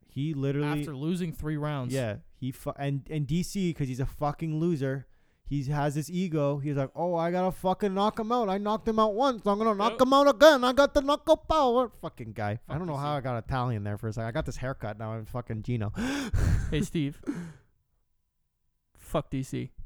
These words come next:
Speaker 1: Hey, hey. By the way, I
Speaker 2: Mm-hmm.
Speaker 1: just gotta say this. This is super important, everybody.
Speaker 2: Modelo? Fuck D C.
Speaker 1: P-, p-, please listen, okay? I need everyone to hear this,
Speaker 2: Hobbs
Speaker 1: okay?
Speaker 2: and Shaw. Fuck D C.
Speaker 1: Fuck D C.
Speaker 2: Yeah.
Speaker 1: Okay?
Speaker 2: Hobbs and Shaw?
Speaker 1: Fuck D C.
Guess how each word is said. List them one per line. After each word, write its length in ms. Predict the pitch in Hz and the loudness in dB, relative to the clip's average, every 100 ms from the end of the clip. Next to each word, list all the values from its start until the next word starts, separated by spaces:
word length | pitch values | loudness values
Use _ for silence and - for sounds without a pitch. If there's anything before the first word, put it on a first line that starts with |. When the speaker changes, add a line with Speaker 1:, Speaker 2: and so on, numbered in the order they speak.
| 135 | 0
Speaker 1:
Hey, 180 | 123 | 2
hey. 260 | 117 104 - - | 2 0 -4 -2
By 120 | 131 | 2
the 80 | 123 | 2
way, 160 | 107 127 - _ | 2 0 -4 _
I 40 | 147 | -6
Speaker 2:
Mm-hmm. 100 | 117 | -2
Speaker 1:
just 140 | 117 | 0
gotta 140 | 127 110 | 0 0
say 160 | 101 | -2
this. 260 | 101 - - | -6 -8 -10
This 120 | 107 | -8
is 100 | 117 | -6
super 240 | - 113 | -6 -6
important, 320 | 110 - 107 110 | -4 -6 -6 -6
everybody. 340 | 120 131 135 | -4 -4 -2
Speaker 2:
Modelo? 300 | 143 220 247 | -4 -6 -6
Fuck 160 | 147 131 | -8 -8
D 100 | 127 | -8
C. 220 | 120 120 | -8 -10
Speaker 1:
P-, 220 | - 135 - - | -8 -8 -8 -10
p-, 180 | 127 - - | -10 -10 -8
please 260 | 143 143 113 | -4 -2 -2
listen, 320 | 101 110 110 - | -6 -10 -14 -16
okay? 180 | 117 113 | -10 -8
I 80 | 113 | -6
need 160 | 117 117 | -8 -6
everyone 200 | 113 117 | -4 -4
to 80 | |
hear 120 | 101 107 | -6 -8
this, 240 | - - - | -12 -20 -14
Speaker 2:
Hobbs 220 | 131 139 | -8 -6
Speaker 1:
okay? 60 | |
Speaker 2:
and 80 | 139 | -6
Shaw. 220 | 139 120 135 | -6 -8 -10
Fuck 120 | 139 | -14
D 100 | 135 | -14
C. 200 | 131 151 - _ _ - | -14 -14 -16 _ _ -10
Speaker 1:
Fuck 200 | 131 113 | -8 -8
D 80 | 110 | -12
C. 200 | - - _ _ | -18 -20 _ _
Speaker 2:
Yeah. 100 | 98 _ _ _ - | -20 _ _ _ -12
Speaker 1:
Okay? 160 | 117 139 - | -10 -10 -14
Speaker 2:
Hobbs 200 | - 127 | -16 -10
and 100 | 147 | -8
Shaw? 140 | 170 226 - _ _ _ _ _ _ _ - | -8 -12 -16 _ _ _ _ _ _ _ -12
Speaker 1:
Fuck 160 | 110 | -10
D 60 | - | -12
C. 180 | - | -18